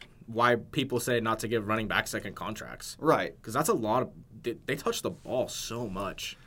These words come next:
Speaker 1: especially guys like Zeke.
Speaker 2: They gave him the contract in two thousand nineteen. It was a six-year deal worth ninety million dollars. This is year two of that six-year deal.
Speaker 1: Yeah, so it's
Speaker 2: They're stuck.
Speaker 1: Yeah.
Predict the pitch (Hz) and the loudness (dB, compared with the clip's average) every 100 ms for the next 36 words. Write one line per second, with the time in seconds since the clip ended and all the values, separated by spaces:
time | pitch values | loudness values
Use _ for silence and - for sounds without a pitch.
0 | - - 123 202 208 139 120 107 95 90 | -10 -2 6 8 8 6 6 4 -4 -4
1 | 104 - - - 127 208 247 262 240 220 | -6 -6 -12 -4 4 6 8 6 6 4
2 | - 175 160 165 165 135 - 160 143 131 | 6 8 8 6 6 4 6 6 6 6
3 | 131 123 120 123 151 175 - - 160 156 | 6 4 0 2 0 -2 -10 -4 4 4
4 | 131 120 - 208 208 185 165 139 160 143 | 6 4 2 2 4 8 8 10 8 6
5 | 117 117 139 135 135 123 110 107 123 151 | 2 2 4 4 4 2 2 2 2 0
6 | 156 - - - - - - - 147 247 | -4 -10 -20 -20 -20 -20 -18 -6 -2 0
7 | 185 151 156 - - 156 120 117 113 - | 2 4 4 4 8 8 8 2 0 0
8 | 147 - 123 113 123 - - - - - | 0 0 -2 0 0 -2 -10 -14 -6 -6
9 | - 73 73 104 98 220 240 - 185 139 | -6 -8 -6 -4 10 12 12 10 12 12
10 | - - - 101 | 10 -8 -6 -6